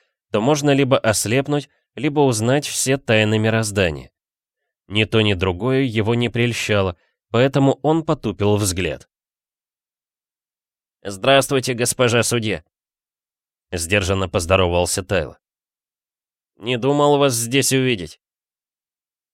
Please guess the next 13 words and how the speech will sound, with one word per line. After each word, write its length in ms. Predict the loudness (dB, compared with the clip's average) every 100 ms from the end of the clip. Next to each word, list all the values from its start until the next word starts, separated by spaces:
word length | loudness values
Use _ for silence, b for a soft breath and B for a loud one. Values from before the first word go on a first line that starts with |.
| _ _ _ _
"Отчего 540 | -8 -6 -2 -2 0 0
же, 140 | -2
дитя? 420 | -4 -4 -4 -6 _ _ _ _
Я 240 | -6 -2
ведь 260 | 0 -2 -6 -10
отвечаю 640 | -6 -4 -2 0 2 2
за 140 | 0
секреты", 600 | 0 -2 0 -2 -2 -8 -20 _ _ _ _ _ _ _ _ _
пропела 460 | -2 -2 2 2 2
сфинкс 540 | 0 -2 -2 -2 -6
хором 400 | -4 0 2 2
разнообразных 880 | 2 2 2 2 4 2 2 -4 -2
голосов. 640 | 0 0 0 -2 -8 -12